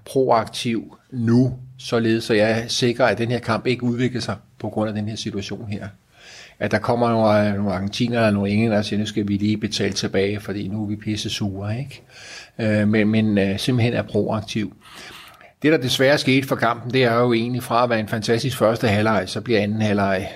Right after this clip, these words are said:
øh, stille og roligt, meget taktisk, øh, lidt kedelig, øh, set med,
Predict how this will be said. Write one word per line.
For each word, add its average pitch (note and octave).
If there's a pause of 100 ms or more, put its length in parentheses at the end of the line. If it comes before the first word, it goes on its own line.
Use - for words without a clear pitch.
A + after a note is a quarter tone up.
øh, G2+
stille A2+
og G#2
roligt, G#2
meget G#2
taktisk, -
øh, G3
lidt F#2+
kedelig, A2+
øh, G#2
set A2+
med, G#2+